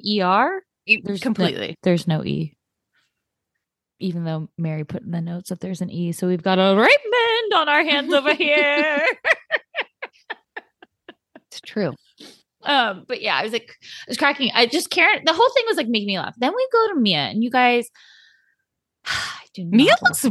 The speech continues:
Speaker 2: really good this season, though.
Speaker 1: s-, beautiful. She really
Speaker 2: Yeah.
Speaker 1: does. She really is beautiful. But, like, her storyline, I'm like, "What is happening?" So, like, sh-,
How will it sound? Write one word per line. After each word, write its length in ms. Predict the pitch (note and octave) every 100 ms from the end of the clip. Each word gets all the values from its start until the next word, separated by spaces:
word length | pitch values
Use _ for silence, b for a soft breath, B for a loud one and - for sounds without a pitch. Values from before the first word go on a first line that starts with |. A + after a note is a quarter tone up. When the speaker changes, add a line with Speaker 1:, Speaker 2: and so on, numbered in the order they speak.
| E3+
Speaker 2:
really 300 | G3 F3+ F#3
good 220 | E3 C#3
this 180 | C#3+ -
season, 360 | C#3 B2+ A2 -
though. 240 | - - _ _ _ _ _ _ _
Speaker 1:
s-, 260 | - - - _ G3+
beautiful. 460 | B3+ D#4 - - G3
She 200 | - A3+
really 220 | G3+ B3+
Speaker 2:
Yeah. 60 | B3+
Speaker 1:
does. 280 | A3+ - A3+
She 100 | A#3
really 240 | A#3 A#3+
is 120 | A#3
beautiful. 380 | F3 F3+ E3+ F3
But, 200 | F#3+ A3+
like, 260 | A3+ A3 - _ _ _ -
her 120 | C4
storyline, 680 | B3 - G#3+ A#3+ C#4 D4+ D#4
I'm 80 | C#4
like, 140 | A#3+
"What 320 | G#3 G3 A#3
is 180 | F#4+ B4
happening?" 420 | - B3 B3+ G#3
So, 100 | G3
like, 160 | A3+ G#3+
sh-, 100 | -